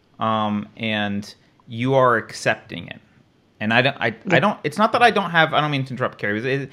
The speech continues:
Speaker 1: it's not that I don't, I do have sympathy for that stuff. And, and I don't wanna lie to you. I don't wanna say, like, "Oh, just man up and come out. Like,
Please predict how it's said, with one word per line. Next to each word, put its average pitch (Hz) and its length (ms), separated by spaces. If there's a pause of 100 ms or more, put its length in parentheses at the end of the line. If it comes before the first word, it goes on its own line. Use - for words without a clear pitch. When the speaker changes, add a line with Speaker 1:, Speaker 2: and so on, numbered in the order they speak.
(140)
Speaker 1:
it's - 100
not - 140
that 240 100
I 233 60
don't, 208 200
I 175 60
do 226 160
have 226 220
sympathy 165 360
for 127 140
that 101 220
stuff. - 260 (100)
And, 143 280 (680)
and 165 140
I 175 120
don't 208 280
wanna 220 240
lie 196 320
to 143 60
you. 90 340
I 135 120
don't 202 260
wanna 185 220
say, 190 340
like, 127 380 (340)
"Oh, 208 460 (640)
just - 260
man 170 380
up 220 260
and 104 200
come 160 200
out. 165 420 (260)
Like, - 380